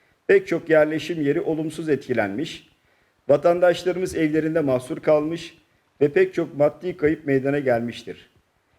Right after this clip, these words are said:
Sel ve heyelandan etkilenen vatandaşlarımıza geçmiş olsun dileklerimizi iletiyoruz.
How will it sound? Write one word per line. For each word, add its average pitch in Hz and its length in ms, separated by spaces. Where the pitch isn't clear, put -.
Sel 202 320
ve 190 100
heyelandan 175 540
etkilenen 147 560
vatandaşlarımıza 147 880
geçmiş 139 440
olsun 135 280
dileklerimizi 127 640
iletiyoruz. 98 580